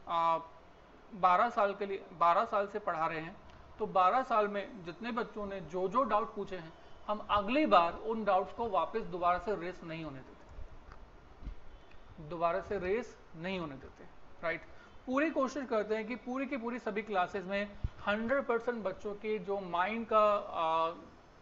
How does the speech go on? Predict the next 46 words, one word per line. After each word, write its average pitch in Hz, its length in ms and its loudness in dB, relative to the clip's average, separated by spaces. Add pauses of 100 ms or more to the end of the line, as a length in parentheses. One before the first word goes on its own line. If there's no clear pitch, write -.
(180)
mind 208 240 2
के 247 80 -2
जितने 220 240 -2
भी 285 100 2
सवाल 196 340 4
हैं, 165 120 -6 (340)
वो 220 120 0
सब 226 220 -6
कुछ 277 140 -6
discuss 180 340 -8
किया 160 180 -12
जाए, 156 200 -14 (960)
Right? - 280 2
बहुत 202 300 6
बार 233 120 6
ऐसा 226 200 2
होगा 208 300 2
कि 220 120 -4
आपके 208 240 0
मन 196 140 -6
में 202 120 -6
कुछ 214 200 -4
चल 185 140 0
रहा 196 140 2
होगा, 170 300 -6 (300)
बस 277 220 -2 (500)
पाँच 220 300 4
मिनट 262 160 2
आप 214 120 4
उसे 247 160 -4
hold 220 300 2
करोगे, 214 340 -2
just 294 220 -2
उसके 277 260 4
बाद 196 320 8
मैं 214 80 -2
उसके 214 160 -6
बाद 214 140 -2
उससे, 220 300 -6
उसके 247 280 -6
ऊपर 220 180 0
discussion 190 440 -8
करना 170 200 -8
शुरू - 240 -12
कर 156 120 -8
दूंगा। 147 260 -14